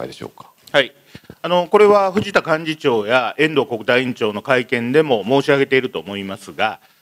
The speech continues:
Speaker 2: この合意文書に期日を入れるという話は、あー、この、お、案の段階で、えー、ありました。あ、しかも入っていました。ただ、自民党さんと話をする中でですね、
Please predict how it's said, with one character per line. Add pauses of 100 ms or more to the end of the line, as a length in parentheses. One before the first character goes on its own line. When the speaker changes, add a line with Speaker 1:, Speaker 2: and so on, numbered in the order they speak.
(140)
Speaker 2:
こ
の
合
意
文
書
に
期
日
を
入
れ
る
と
い
う
話
は、 (420)
あ
ー、
こ
の、
お、
案
の
段
階
で、 (120)
え
ー、
あ
り
ま
し
た。 (480)
あ、
し
か
も
入
っ
て
い
ま
し
た。 (520)
た
だ、 (160)
自
民
党
さ
ん
と
話
を
す
る
中
で
で
す
ね、